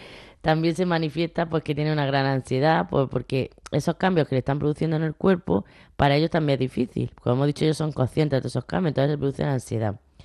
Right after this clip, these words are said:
Comienza a sentir interés por el sexo opuesto. Y también se hace un montón de preguntas por respecto a la sexualidad.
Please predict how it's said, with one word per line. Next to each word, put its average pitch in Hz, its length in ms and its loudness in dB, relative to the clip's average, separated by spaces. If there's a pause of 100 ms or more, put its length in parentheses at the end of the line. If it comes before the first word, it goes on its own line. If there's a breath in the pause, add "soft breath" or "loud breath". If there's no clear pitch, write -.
(420 loud breath)
Comienza 196 720 0
a 147 340 4
sentir 139 320 -4
interés 170 300 0
por 180 160 0
el 143 80 0
sexo 160 300 -4
opuesto. 139 520 -2 (760 loud breath)
Y 160 100 0
también 170 440 2
se 185 100 0
hace 170 180 0
un 170 100 2
montón 147 320 0
de 156 80 2
preguntas 160 460 2
por 143 140 0
respecto 131 340 -2
a - 20 0
la 151 80 0
sexualidad. 101 560 -4